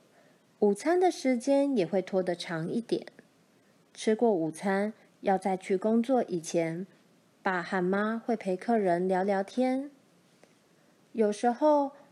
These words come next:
妈会让罗兰和玛丽去山下拜访彼得森太太。彼得森一家人刚搬来不久，他们的房子是新的，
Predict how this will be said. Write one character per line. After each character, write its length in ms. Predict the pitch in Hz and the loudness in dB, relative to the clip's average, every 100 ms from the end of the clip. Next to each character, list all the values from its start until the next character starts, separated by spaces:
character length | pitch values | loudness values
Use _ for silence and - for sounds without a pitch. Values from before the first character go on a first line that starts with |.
| _ - | _ -4
妈 180 | 190 | -2
会 200 | 190 214 | 0 -2
让 280 | 202 196 170 | 0 -2 -2
罗 200 | 165 175 | 0 0
兰 280 | 202 185 185 | 0 -2 -4
和 200 | 196 214 | -2 0
玛 240 | 180 147 | 0 -4
丽 320 | 151 185 175 175 - - | -2 0 0 -4 -20 -6
去 160 | 185 | -2
山 320 | 175 - 185 | -2 0 -2
下 280 | 190 208 180 | 0 -2 -2
拜 240 | 170 196 175 | -2 -2 -2
访 280 | 165 156 156 | -4 -6 -8
彼 180 | 151 | -10
得 180 | 151 160 | -6 -6
森 240 | 160 240 254 | -4 -4 -2
太 220 | 262 233 | 0 -2
太。 380 | 196 185 - - _ _ _ _ _ _ _ _ _ _ - | -2 -8 -8 -20 _ _ _ _ _ _ _ _ _ _ -6
彼 140 | 208 | -2
得 160 | 214 247 | 0 0
森 400 | 247 311 320 - | 4 4 4 -2
一 80 | 294 | 0
家 240 | 311 320 | 2 4
人 300 | 294 233 226 | 4 2 2
刚 260 | 226 226 226 | 2 0 2
搬 220 | 226 233 | 2 2
来 180 | 190 165 | 0 -2
不 140 | 208 | -4
久， 300 | - 165 - - - _ _ - - _ _ - | -6 -6 -6 -10 -20 _ _ -20 -20 _ _ -14
他 240 | - 190 | -4 0
们 180 | 190 180 | 0 0
的 100 | 175 | -2
房 320 | 170 165 180 | -4 -4 -4
子 300 | 180 185 170 | -2 -2 -2
是 240 | 170 - 190 | -4 -6 -6
新 420 | - 285 302 311 | -4 -2 0 0
的， 280 | 254 - | 0 -2